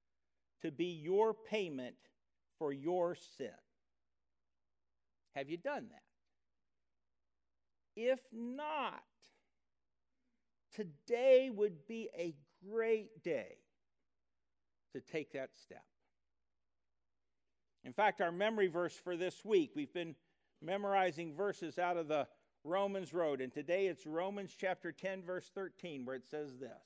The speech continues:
"For everyone," not just the Jews, not just for a certain type of people, but for, for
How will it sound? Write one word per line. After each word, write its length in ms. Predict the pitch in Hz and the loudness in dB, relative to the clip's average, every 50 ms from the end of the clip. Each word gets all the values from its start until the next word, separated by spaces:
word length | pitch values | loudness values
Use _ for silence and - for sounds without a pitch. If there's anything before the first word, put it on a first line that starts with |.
| _ _ _ _ _ _ _ _ _ _ _ _ _ _ _ _ _ _ _ _ _ _ _ _ _ _ _ _ | _ _ _ _ _ _ _ _ _ _ _ _ _ _ _ _ _ _ _ _ _ _ _ _ _ _ _ _
"For 320 | - 208 214 214 220 220 - - - _ _ _ _ _ | 4 6 6 6 6 2 0 -6 -18 _ _ _ _ _
everyone," 920 | - 277 320 359 381 339 285 302 294 254 233 220 190 185 175 147 110 85 - - _ _ _ _ _ _ _ _ _ _ _ _ _ _ _ _ _ _ _ _ _ _ _ _ _ _ _ - | 2 8 10 10 10 10 6 4 4 6 4 4 4 2 2 2 2 -2 -6 -14 _ _ _ _ _ _ _ _ _ _ _ _ _ _ _ _ _ _ _ _ _ _ _ _ _ _ _ -6
not 200 | 262 302 311 - | -6 -6 -4 -4
just 220 | 302 254 - - | -8 -8 -8 -10
the 60 | 240 196 | -12 -12
Jews, 480 | 131 - 151 139 127 127 170 269 349 - - - _ _ _ _ _ _ _ _ _ _ _ _ _ _ _ _ _ _ _ _ _ _ _ _ _ _ _ _ _ _ _ _ _ _ _ - | -10 -6 -2 -2 -2 -2 -2 -6 -8 -14 -16 -20 _ _ _ _ _ _ _ _ _ _ _ _ _ _ _ _ _ _ _ _ _ _ _ _ _ _ _ _ _ _ _ _ _ _ _ -4
not 180 | 247 294 247 | -2 -2 -2
just 300 | 226 254 254 226 - - _ _ _ | -2 -2 -2 -2 -4 -10 _ _ _
for 180 | 240 208 196 - - _ _ _ - | 0 0 0 0 -4 _ _ _ -12
a 60 | 170 - - - - | -12 -12 -12 -6 -2
certain 280 | 208 214 - 175 151 | -2 -2 -2 -4 -10
type 340 | - - - 185 175 165 - | -10 -2 0 0 0 0 -2
of 160 | 139 123 - | -8 -10 -8
people, 340 | - 143 143 - - 190 185 | -8 -8 -8 -6 -8 -8 -8
but 220 | 165 180 202 180 - - - - | 0 0 0 0 0 -8 -18 -12
for, 200 | - 220 208 - - - _ _ _ _ | -8 -8 -8 -8 -10 -20 _ _ _ _
for 160 | - 233 - | -4 -4 -4